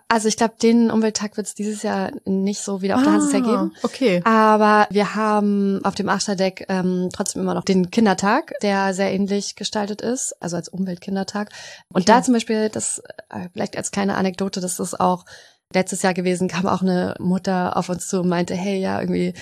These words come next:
Speaker 1: ich sehe, wie viel Spaß unsere Tochter irgendwie bei euren Angeboten hat, wie kann ich mich bei euch einbringen?“ Und das ist jetzt auch, äh, eine Person, die uns bei ganz vielen Aktionen unterstützt hat.
Speaker 2: Oh,
Speaker 1: Und irgendwie
Speaker 2: cool.
Speaker 1: aus, aus so einem Kleinen kann ja dann, dann auch einfach eine schöne Zusammenarbeit werden.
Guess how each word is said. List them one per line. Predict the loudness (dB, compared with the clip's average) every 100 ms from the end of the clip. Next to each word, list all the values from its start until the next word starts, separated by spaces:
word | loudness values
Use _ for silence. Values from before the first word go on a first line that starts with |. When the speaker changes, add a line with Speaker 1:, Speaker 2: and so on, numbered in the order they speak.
| -16 _
Speaker 1:
ich | -6 0
sehe, | 2 2 2 -2
wie | -4
viel | 0 0
Spaß | -2 -4 -6
unsere | -4 -2 -2 -2
Tochter | -4 -2 -2 0 -2 -2
irgendwie | -4
bei | -2 0
euren | 0 0
Angeboten | 0 0 0 0 0
hat, | -2
wie | -6
kann | -4 -4
ich | -4
mich | -8
bei | -8
euch | -4
einbringen?“ | -2 -2 -2 -2
Und | -2
das | -2 -4
ist | -4
jetzt | -6 -2
auch, | -4 -4 -10 -20 -20 _ -2
äh, |
eine | 0 2 2 0
Person, | -2 -2 -2 -4
die | -4 -6 -6 -6
uns | -6 -6
bei | -8 -6
ganz | -4 -2
vielen | -2 -2
Aktionen | -6 -8 -6
unterstützt | -6 -8 -10 -12 -10
hat. | -2 0
Speaker 2:
Oh, |
Speaker 1:
Und | 0
irgendwie | 2 4
Speaker 2:
cool. | 4
Speaker 1:
aus, | 4 4
aus | 2 4
so |
einem | 4 6 4 2
Kleinen | 4 6 6 4
kann | 2 0
ja | 0
dann, | -2 -4
dann | -6 -12 _
auch | -10 -10 -10 -14 -10
einfach | -10 -6
eine | -4 -2 -4 -8 -20 _
schöne | _ -2
Zusammenarbeit | 0 -2 -4 -4 -8 -12
werden. | -18